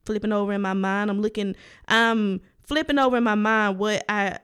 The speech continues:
I give my time to currently. Um, and my answer was my social media.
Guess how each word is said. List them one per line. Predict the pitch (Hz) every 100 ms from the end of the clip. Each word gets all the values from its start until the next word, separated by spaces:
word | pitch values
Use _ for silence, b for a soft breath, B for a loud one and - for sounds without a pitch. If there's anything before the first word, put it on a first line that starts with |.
| -
I | 196
give | 202 196 196
my | 196 185
time | 190 220 202 190
to | - 180
currently. | - 180 165 - - - b b b b b _
Um, | 202 190 180 170 - - - _ _
and | 208
my | 214 202
answer | 208 208 262
was | 202 196
my | 190
social | 185 190 190 214
media. | 190 214 190 170